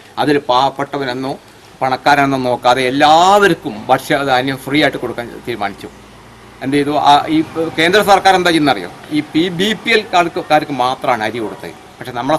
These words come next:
സർക്കാർ എല്ലാ നാല് തരം കാർഡുണ്ട്, നാല് തരം കാർഡിനും നമ്മൾ എന്ത് ചെയ്തു? അരിയും ഭക്ഷ്യധാന്യങ്ങളും കൊടുക്കാൻ തീരുമാനിച്ചു. അതേമാതിരി കോവിഡ്, കോവിഡ് എന്ന അസുഖത്തിന് ഒരു പൈസ പോലും ചികിത്സ, പൈസ വാങ്ങാതെ നമ്മളെ സർക്കാർ എല്ലാ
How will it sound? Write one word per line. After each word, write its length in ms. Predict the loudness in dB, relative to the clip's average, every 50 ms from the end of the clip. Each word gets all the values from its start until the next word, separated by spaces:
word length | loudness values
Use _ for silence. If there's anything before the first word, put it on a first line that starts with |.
| -2 -4
സർക്കാർ 240 | -4 -4 -2 -2 -2 -2 -4
എല്ലാ 160 | -4 -2 -2 -2 -2 -2
നാല് 220 | 0 0 0 2 2 0
തരം 160 | 0 0 0 2
കാർഡുണ്ട്, 320 | 2 2 2 0 -4 -8 -8 -6 -6
നാല് 220 | -4 -2 -2 -2 -2 -2
തരം 140 | -4 -4 -4 -4 -4
കാർഡിനും 360 | -4 -4 -4 -6 -10 -12 -12 -12
നമ്മൾ 160 | -12 -10 -12 -12
എന്ത് 140 | -10 -10 -10
ചെയ്തു? 160 | -10 -12 -14 -16 -20 -20 -20 -20 -20 -20 -16 -12 -10 -10
അരിയും 300 | -10 -10 -10 -10 -8 -8
ഭക്ഷ്യധാന്യങ്ങളും 520 | -8 -8 -6 -4 -4 -4 -4 -6 -8 -10 -10 -10
കൊടുക്കാൻ 220 | -10 -10 -10 -10 -10 -10
തീരുമാനിച്ചു. 420 | -10 -10 -10 -12 -12 -12 -14 -12 -10
അതേമാതിരി 260 | -10 -8 -8 -10 -6 -2 0
കോവിഡ്, 400 | 2 4 4 4 4 2 0 -6 -10 -14 -20 -20 -20 -20 -20 -12 -6
കോവിഡ് 280 | -4 -2 0 0 0 -2
എന്ന 100 | -2 -2 -4
അസുഖത്തിന് 320 | -4 -6 -8 -8 -6 -4 -4 0
ഒരു 100 | 2 2 2 2 0
പൈസ 240 | -2 -2 -2 -2 -2 -4 -2
പോലും 180 | -2 -2 -4 -4
ചികിത്സ, 320 | -6 -4 -4 -4 -4 -4 -8 -10 -10 -10 -6 -4
പൈസ 220 | -4 -4 -4 -4 -4 -2 0 0
വാങ്ങാതെ 420 | -2 -2 -4 -6 -8 -8 -8 -10 -12 -14 _ -20 _ _ _ _
നമ്മളെ 200 | -14 -10 -10 -8 -6 -6
സർക്കാർ 320 | -8 -8 -6 -6 -6 -4 -4 -6 -10
എല്ലാ 360 | -8 -6 -4 -2 0 0